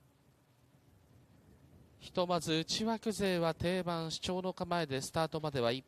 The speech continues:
分を切りました。前半二着の一番北山康介、ポイント面では余裕があります。あとはどこまで上積みになりますか。現状七点一七という得点状況。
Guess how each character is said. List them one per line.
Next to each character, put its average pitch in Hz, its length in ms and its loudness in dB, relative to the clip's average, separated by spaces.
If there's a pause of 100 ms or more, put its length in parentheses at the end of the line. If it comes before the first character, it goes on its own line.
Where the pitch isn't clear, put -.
分 117 200 -2
を 104 80 -2
切 - 180 -16
り 135 100 -8
ま 127 140 -4
し - 120 -2
た。 95 180 0 (1500)
前 147 180 6
半 147 280 -4
二 143 100 -6
着 139 240 -4
の 127 100 -2
一 123 200 -4
番 139 200 -4
北 - 220 -8
山 165 260 -4
康 147 240 0
介、 - 240 0 (100)
ポ 135 180 0
イ 202 80 -8
ン 214 100 -12
ト 208 140 -4
面 196 260 -6
で 214 80 -4
は 214 120 0
余 165 200 0
裕 156 160 -2
が 147 100 0
あ 139 60 0
り 139 80 -6
ま 131 140 2
す。 - 120 -6
あ 131 80 2
と 143 140 -2
は 135 80 0
ど 147 140 -4
こ 147 100 -6
ま 156 100 -4
で 180 160 -2
上 160 140 0
積 143 140 -6
み 135 80 -6
に - 20 -10
な 131 80 -2
り 135 100 -6
ま 135 120 -6
す - 120 -8
か。 110 240 4
現 123 240 -6
状 113 300 -2
七 151 220 -4
点 107 400 -6
一 113 340 -2
七 208 240 -6
と 190 140 -4
い 220 100 -2
う 214 60 -2
得 - 180 -6
点 139 220 -4
状 110 180 -2
況。 67 380 0